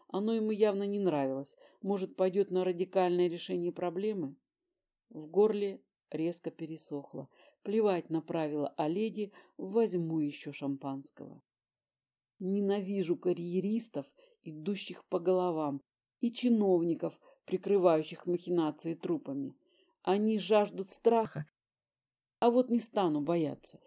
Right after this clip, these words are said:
и стыдливо жаться с шампанским в углу тоже. «Я вам еще нужна? Хочу последовать вашему совету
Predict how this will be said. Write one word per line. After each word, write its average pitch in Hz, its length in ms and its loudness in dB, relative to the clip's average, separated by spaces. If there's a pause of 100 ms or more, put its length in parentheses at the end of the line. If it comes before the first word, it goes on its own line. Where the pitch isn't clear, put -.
(180)
и 202 100 -4
стыдливо 196 520 2
жаться 185 360 0
с - 20 -12
шампанским 170 640 -2
в 180 60 0
углу 180 240 0
тоже. 156 460 -2 (1200)
«Я 226 180 4
вам 226 160 -2
еще 226 280 -2
нужна? 233 460 -2 (340)
Хочу 254 440 2
последовать 208 640 2
вашему 180 380 -4
совету 240 560 -2